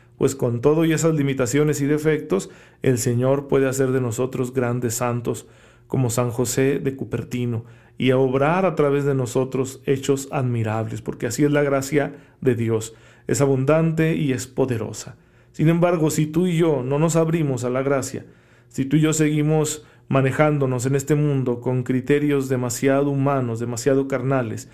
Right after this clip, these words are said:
o mejor dicho, demasiado egoístas, demasiado soberbios, criterios de autosuficiencia o criterios de desesperación, de que no, yo no voy a cambiar porque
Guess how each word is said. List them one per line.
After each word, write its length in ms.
o 120
mejor 260
dicho, 260
demasiado 460
egoístas, 840
demasiado 540
soberbios, 760
criterios 420
de 80
autosuficiencia 1080
o 160
criterios 500
de 120
desesperación, 960
de 100
que 100
no, 180
yo 100
no 80
voy 120
a 60
cambiar 420
porque 300